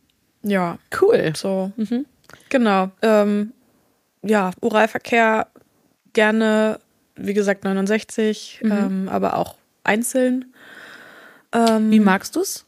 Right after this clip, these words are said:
Speaker 2: Also magst du eher eine weiche Zunge oder eine, eine feste?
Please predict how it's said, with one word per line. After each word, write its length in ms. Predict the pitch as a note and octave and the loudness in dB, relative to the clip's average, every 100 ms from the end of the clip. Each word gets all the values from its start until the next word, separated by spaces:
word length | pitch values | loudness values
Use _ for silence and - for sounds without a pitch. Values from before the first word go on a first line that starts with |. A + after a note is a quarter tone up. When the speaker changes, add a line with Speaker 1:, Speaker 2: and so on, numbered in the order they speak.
| - | -6
Speaker 2:
Also 440 | G3+ G3 G3 F#3 - | -4 -2 -2 -4 -10
magst 680 | - F3+ - F#3 G3+ - | -10 -8 -4 -2 -2 -2
du 40 | F#3+ | 0
eher 120 | G#3 | 2
eine 160 | G3 | 2
weiche 300 | E3+ F3 B3 | 2 0 -2
Zunge 380 | - C4 B3+ B3 | -2 0 2 2
oder 140 | G#3+ F#3+ | 2 0
eine, 280 | F#3+ F#3+ F#3+ | 0 0 -2
eine 120 | F#3 | -4
feste? 680 | - B3 - A3+ A3+ A3+ | -2 -4 -2 0 2 2